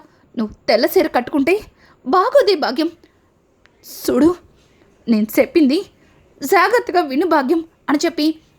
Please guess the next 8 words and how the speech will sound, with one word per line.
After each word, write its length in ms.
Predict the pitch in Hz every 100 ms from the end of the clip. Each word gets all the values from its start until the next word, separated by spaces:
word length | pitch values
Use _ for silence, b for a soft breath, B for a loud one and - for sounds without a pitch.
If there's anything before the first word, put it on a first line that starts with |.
| -
ఇంకా 360 | 508 403 392 -
ఆనందరావు 440 | 254 302 359 330
అయితే 260 | 302 311 311 b b b 247
భాగ్యాన్ని 520 | 403 453 508 330 349
భయపడుతుంటే 720 | 240 - 294 339 339 311 320 311 b b 508
ఇక 220 | 508 285
భాగ్యం, 440 | 254 220 294 339 - _
"ఎహే, 280 | 285 277 302